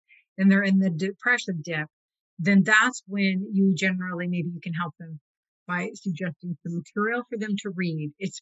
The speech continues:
powerful to know that you're in this space and what it looks like.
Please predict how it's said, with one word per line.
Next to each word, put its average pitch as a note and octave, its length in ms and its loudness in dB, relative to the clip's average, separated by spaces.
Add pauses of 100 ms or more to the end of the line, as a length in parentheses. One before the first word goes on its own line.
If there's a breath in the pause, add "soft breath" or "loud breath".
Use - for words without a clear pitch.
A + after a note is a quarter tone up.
(160)
powerful C#4 600 -2
to G3+ 80 2
know F3+ 640 2
that E3 160 -14
you're E3+ 240 -18
in F3+ 240 -2
this D#3 220 -4
space D3 500 -16
and E3+ 140 -4
what E3+ 120 -6
it D#3+ 160 -14
looks - 280 -12 (180)
like. G3 100 -20